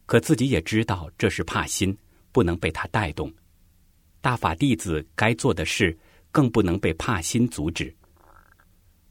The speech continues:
怕心和正念激烈的交战中，那个心被搅的呀，说不上是什么滋味儿。后来我想，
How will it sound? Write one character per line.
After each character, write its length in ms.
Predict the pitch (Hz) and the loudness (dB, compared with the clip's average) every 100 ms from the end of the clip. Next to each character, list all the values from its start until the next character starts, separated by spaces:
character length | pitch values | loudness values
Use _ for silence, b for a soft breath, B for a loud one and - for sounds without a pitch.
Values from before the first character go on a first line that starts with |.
| - _ | -20 _
怕 240 | - 131 | -2 0
心 400 | 107 - 127 131 | 0 2 4 4
和 220 | 131 - 104 | 4 0 2
正 280 | - 127 107 | 4 6 6
念 220 | 117 87 | 4 2
激 160 | 80 110 | 0 0
烈 160 | 113 107 | 2 0
的 100 | 82 | 0
交 200 | 104 98 | 0 0
战 200 | 101 82 | 0 -4
中， 240 | 82 71 - _ _ _ _ _ _ | -6 -10 -14 _ _ _ _ _ _
那 180 | 139 131 | 2 4
个 120 | 95 | 2
心 320 | - - 113 | 0 2 2
被 180 | 113 98 | 4 0
搅 340 | 80 85 69 | 0 -4 -4
的 100 | 67 80 | -6 -6
呀， 280 | - - _ _ _ _ _ | -6 -10 _ _ _ _ _
说 260 | - - 131 | -2 2 4
不 80 | |
上 220 | 120 120 98 | 4 0 0
是 140 | 107 | 0
什 200 | - 76 | 0 -2
么 80 | 95 | -4
滋 220 | - 85 | -4 -4
味 100 | 80 | -4
儿。 120 | 73 _ _ - _ _ _ _ _ _ _ _ | -6 _ _ -20 _ _ _ _ _ _ _ _
后 200 | - - | -4 2
来 120 | 113 98 | 4 4
我 140 | 87 | 2
想， 260 | - 76 | 0 -4